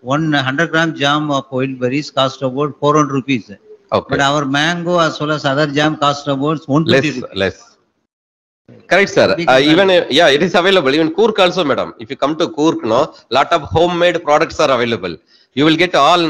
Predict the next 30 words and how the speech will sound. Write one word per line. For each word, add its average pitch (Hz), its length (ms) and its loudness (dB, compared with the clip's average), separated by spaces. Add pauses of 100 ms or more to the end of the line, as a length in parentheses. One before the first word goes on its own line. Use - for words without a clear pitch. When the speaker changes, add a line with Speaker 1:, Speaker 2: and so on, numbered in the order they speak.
Speaker 2:
no, 151 340 -2
homemade, 151 640 0 (240)
even, 143 340 0
uh, 127 480 2
wine 165 240 2
also 170 240 0
you 160 140 -2
will 135 60 -6
get. 117 340 -8
Plenty 156 340 2
of 139 320 0
homemade 147 380 0
wine 131 260 -2 (240)
or 131 140 2
chocolate 131 520 -2
and 123 160 0
all 131 220 2
you 123 120 -6
used 120 100 -10
to 135 80 -10
get 107 180 -8
it. 110 320 -8 (260)
Only 175 220 0
thing 196 220 -8
is 208 160 -2
marketing, 156 460 -2
particularly 151 320 0
for 175 180 0
tribal 175 360 0
areas. 143 400 -2